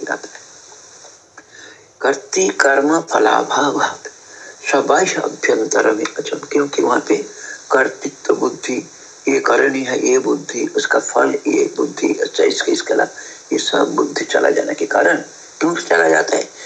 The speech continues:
क्योंकि एक व्यापक तत्व शुद्ध विद्यमान है और कोई पारमार्थिक नहीं है, ये भाव दृढ़ हो जाने पर ये शरीर मैं हूँ और मेरे साथ संबंध रखने ये सब मेरा है,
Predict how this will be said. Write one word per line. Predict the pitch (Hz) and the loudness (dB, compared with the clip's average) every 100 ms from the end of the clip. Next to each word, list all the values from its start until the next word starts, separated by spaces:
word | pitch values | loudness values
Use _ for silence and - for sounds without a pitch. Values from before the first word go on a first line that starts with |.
| - - | -12 -2
क्योंकि | 143 135 143 | 0 2 2
एक | 139 117 | 0 2
व्यापक | 117 - - - - | 0 0 0 -2 -2
तत्व | - - - | -4 -2 0
शुद्ध | - - - - | 2 0 0 0
विद्यमान | - - - - - - | 0 -4 -6 -6 -4 -6
है | 101 - - - - | -10 -14 -20 -20 -12
और | 110 - | -10 -10
कोई | - 156 | -8 -8
पारमार्थिक | - - - - - - - - | -2 -2 -2 -4 -6 -6 -4 -2
नहीं | 294 | -4
है, | - - - - - | -4 -12 -16 -16 -6
ये | - | -6
भाव | - - - | -8 -20 -16
दृढ़ | - 123 147 | -4 0 2
हो | 147 | 2
जाने | - 156 | 0 0
पर | - - - - - - - - - | 0 0 -2 -10 -18 -16 -18 -4 0
ये | 147 | 2
शरीर | 139 - 139 156 - 110 | 2 2 2 2 0 -2
मैं | 127 147 | -2 0
हूँ | 147 - - - - - | -2 -8 -14 -20 -8 0
और | 123 | 0
मेरे | 117 135 147 | 2 2 2
साथ | - | 0
संबंध | - - - 123 135 131 | -2 -2 -4 -2 -2 0
रखने | - - - - | 2 0 -2 -2
ये | |
सब | - - - | 0 -2 -4
मेरा | - - 147 | -4 -2 -2
है, | - | -4